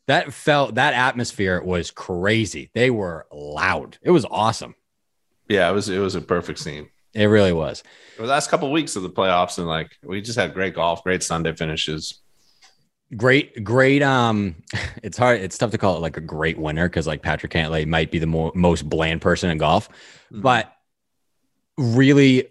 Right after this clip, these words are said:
Speaker 1: great players won the playoff t-, events, and that's exactly what the P G A Tour needed with what's going on right now.
Speaker 2: Yeah. We had, who we had? We had Willie Z, we had Patrick Cantlay, and we had
Speaker 1: And then
Speaker 2: Rory
Speaker 1: Rory.
Speaker 2: McIlroy.
Speaker 1: And then it, the tour championship ended with nine holes,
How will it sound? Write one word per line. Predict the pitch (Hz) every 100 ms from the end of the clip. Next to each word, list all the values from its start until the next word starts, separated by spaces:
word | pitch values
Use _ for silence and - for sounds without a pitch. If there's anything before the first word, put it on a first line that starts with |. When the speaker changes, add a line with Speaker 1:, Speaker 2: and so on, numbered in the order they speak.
| 110
Speaker 1:
great | 104 110 120 113
players | - 113 107 98 82
won | 87 101 95 90
the | 87
playoff | - 90 87 90
t-, | - -
events, | 107 104 107 123 - - _ _ _ _ _ _ _ _
and | 117 107 101
that's | 104 101
exactly | 90 98 92 - 92
what | 90
the | 87
P | 92
G | 82 87
A | 85
Tour | - 82
needed | 78 78 71
with | 73 73
what's | 78 71
going | - 65 67
on | -
right | 65 -
now. | - - _ _ _ -
Speaker 2:
Yeah. | 92 69 - _ _ _ _ _
We | 139 120 110
had, | 101
who | 131 139
we |
had? | 92
We | 87
had | 90
Willie | 107 120
Z, | 117 113 110
we | 107
had | 92 90
Patrick | 101 95 -
Cantlay, | - 90 92 90
and | 85
we | 82
had | 80 80 80
Speaker 1:
And | 101 98
then | 90
Speaker 2:
Rory | 101
Speaker 1:
Rory. | 85 76
Speaker 2:
McIlroy. |
Speaker 1:
And | 123 127
then | 120 123
it, | 143 123 127
the | 120
tour | - 120
championship | 117 120 113 110 98 98
ended | 104 107 101
with | 98 - - 113
nine | 107 110 113 104
holes, | 104 104 98 90 -